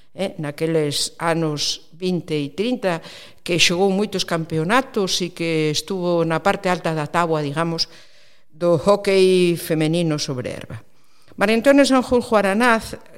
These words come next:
nace en Compostela, por eso vou a falar hoxe dela,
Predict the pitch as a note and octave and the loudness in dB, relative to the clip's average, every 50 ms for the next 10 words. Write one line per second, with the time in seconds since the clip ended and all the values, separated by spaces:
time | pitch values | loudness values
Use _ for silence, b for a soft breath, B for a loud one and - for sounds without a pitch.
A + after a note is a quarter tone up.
0 | - - - F3+ F#3+ G#3 G3+ G3+ A3 F#3 F3 F3+ E3+ D#3+ D#3+ D#3+ - - G#3+ G3 | -20 -12 -6 2 4 4 4 4 0 -2 -2 -2 -4 -4 -2 -4 0 4 4 4
1 | D#3+ D3+ D3 D3 - E3 E3 E3 D#3+ - E3 D3+ D#3 D#3 D#3 - - D3 D#3 D#3+ | 4 4 0 -2 -2 -4 -2 -2 -2 -4 -4 -2 0 0 0 0 0 0 2 2
2 | D#3 D3 D3 - B B B B B B - E3 - - F3 F3 F#3 F3+ F3+ F3+ | 2 2 0 -6 B B B B B B -4 -4 -2 0 2 4 4 4 4 2
3 | F3+ F3+ | 0 -2